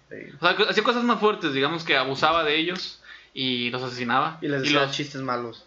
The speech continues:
Speaker 2: y los enterraba, güey, los enterraba abajo en su sótano, güey. Los enterraba en
Speaker 1: En
Speaker 2: su
Speaker 1: su patio,
Speaker 2: sótano.
Speaker 1: es patio también.
Speaker 2: En su patio.
Speaker 1: Encontraron como sesenta niños en su casa.
Speaker 2: Entonces sí, o sea, digo, bien, bien, vas, vas más o menos dando cuenta por qué
Speaker 1: Ujú.
Speaker 2: la, la fobia.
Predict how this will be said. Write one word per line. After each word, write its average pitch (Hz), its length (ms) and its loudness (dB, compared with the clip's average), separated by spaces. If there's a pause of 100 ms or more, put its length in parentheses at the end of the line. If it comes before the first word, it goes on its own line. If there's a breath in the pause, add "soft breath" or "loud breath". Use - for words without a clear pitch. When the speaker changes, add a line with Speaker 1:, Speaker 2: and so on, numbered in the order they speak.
(120)
Speaker 2:
y 156 80 -4
los 147 160 2
enterraba, 143 440 2
güey, 139 140 -2
los 127 100 -6
enterraba 135 280 4
abajo 151 200 2
en 147 60 -6
su 131 60 -6
sótano, 135 380 0
güey. 110 100 -8 (300)
Los 147 120 -2
enterraba 147 240 4
en 190 60 0
Speaker 1:
En - 40 -8
Speaker 2:
su 160 100 0
Speaker 1:
su 135 60 0
patio, 151 240 2
Speaker 2:
sótano. 131 240 -2
Speaker 1:
es 143 60 -12
patio 135 300 -2
también. 123 260 -8 (340)
Speaker 2:
En 131 120 -12
su 127 100 -10
patio. 143 220 2
Speaker 1:
Encontraron 147 340 0
como 196 160 -2
sesenta 139 320 -4
niños 147 320 -4
en 123 60 -12
su 117 80 -14
casa. 113 260 -6 (160)
Speaker 2:
Entonces 160 420 2
sí, 175 540 0 (100)
o 156 120 0
sea, 139 320 2
digo, 139 320 2 (140)
bien, 139 380 2
bien, 135 240 -2
vas, 143 320 2
vas 151 160 2
más 139 140 -6
o - 40 -6
menos 143 120 2
dando 139 180 -2
cuenta 135 240 -4
por - 160 -4
qué 120 180 4
Speaker 1:
Ujú. 120 60 2
Speaker 2:
la, 120 200 2
la 117 100 0
fobia. 131 380 -6